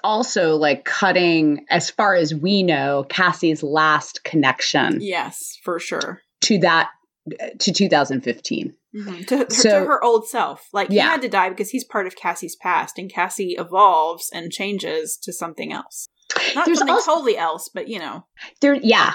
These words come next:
Speaker 1: No, yeah. There were two other little things. So the one, he does mention an interesting tidbit mythology-wise where he talks
Speaker 2: Yes.
Speaker 1: about the Twelve Monkeys having a facility in Colorado.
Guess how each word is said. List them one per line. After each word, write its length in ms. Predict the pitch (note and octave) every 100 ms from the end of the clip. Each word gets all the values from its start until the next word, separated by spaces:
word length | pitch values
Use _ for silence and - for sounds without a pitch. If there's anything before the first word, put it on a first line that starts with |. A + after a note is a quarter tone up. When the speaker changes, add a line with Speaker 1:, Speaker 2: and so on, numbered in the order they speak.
| -
Speaker 1:
No, 160 | A#3 C#4
yeah. 340 | G#3 G#3 - -
There 100 | A#3+
were 100 | B3+
two 380 | B3+ - F4 E4+
other 260 | - A3+ A3
little 200 | G#3 G3
things. 340 | F#3 E3+ E3
So 300 | G#3 F3 - -
the 240 | F3 G3
one, 320 | F3+ A3 A#3 -
he 240 | - A#3
does 320 | C4+ C#4 F#4+
mention 680 | A#3 F#3 F3 - F3 E3+ E3 -
an 160 | F3+ -
interesting 500 | G3+ - F#3 - F3
tidbit 500 | E3+ F#3+ E3 E3 D#3
mythology-wise 1120 | D#3+ - F#3 F3+ E3+ D#3 D3 D3 C#3+ C#3+ C3+
where 60 | D#3
he 100 | D3
talks 380 | D#3+ D#3+ D#3 -
Speaker 2:
Yes. 80 | E3
Speaker 1:
about 420 | E3 D#3 D#3+ D#3+
the 60 | D#3
Twelve 220 | - D#3+
Monkeys 400 | D#3+ D3+ D3+ D3
having 300 | D#3+ D#3 D3
a 60 | C#3+
facility 600 | D#3+ - F#3 E3+ D#3 C#3+
in 100 | D3
Colorado. 800 | - D3+ C3+ C#3 C#3 F3+ C4